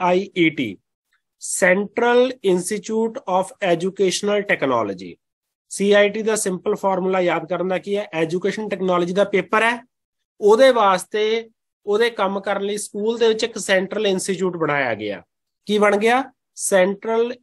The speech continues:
Institute of Educational Technology, ਜਿਹਦੀ ਸ਼ਾਰਟ ਫਾਰਮ ਕੀ ਦਿੱਤਾ ਜਾਂਦਾ? ਸੀ ਆਈ ਈ ਟੀ।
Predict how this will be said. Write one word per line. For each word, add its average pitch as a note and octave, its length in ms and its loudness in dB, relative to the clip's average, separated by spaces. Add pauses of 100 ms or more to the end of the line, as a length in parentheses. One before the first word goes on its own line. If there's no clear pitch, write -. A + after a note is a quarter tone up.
(100)
Institute G#3 560 -4
of F#3 540 2 (220)
Educational F3 680 -2
Technology, D#3 720 0 (280)
ਜਿਹਦੀ G3+ 280 -2
ਸ਼ਾਰਟ F3+ 340 0
ਫਾਰਮ A3 280 -6
ਕੀ G#3 160 -6
ਦਿੱਤਾ F#3 260 0
ਜਾਂਦਾ? G3 480 0 (240)
ਸੀ A3 720 -4 (160)
ਆਈ F3+ 500 4
ਈ F#3+ 300 -2 (120)
ਟੀ। F3 300 -4